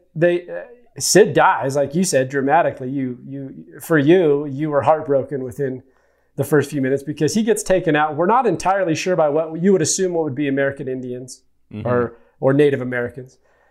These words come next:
Speaker 1: Um, but, uh, then the scene or the story jumps to the small town, and it basically just establishes the relationship between, uh, Samantha and Arthur.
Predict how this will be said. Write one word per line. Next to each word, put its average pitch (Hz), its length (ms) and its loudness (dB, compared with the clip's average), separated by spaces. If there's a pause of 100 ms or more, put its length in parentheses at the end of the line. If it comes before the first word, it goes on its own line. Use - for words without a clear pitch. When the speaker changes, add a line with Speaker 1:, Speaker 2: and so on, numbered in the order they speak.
(220)
Speaker 1:
Um, 127 540 0 (1400)
but, 160 560 4 (460)
uh, 165 100 6 (220)
then 196 260 2
the 190 60 2
scene 180 480 -2
or 165 120 2
the 147 100 -2
story 185 300 2
jumps 165 420 -2
to 165 220 0
the 143 80 0
small 139 300 2
town, 190 460 0 (260)
and 180 160 2
it 180 80 0
basically 220 400 2
just 160 200 -2
establishes 160 580 0
the 143 100 2
relationship 143 760 -4 (280)
between, 139 720 -2 (240)
uh, 131 220 2
Samantha 151 600 2
and 120 120 -6
Arthur. 117 540 -6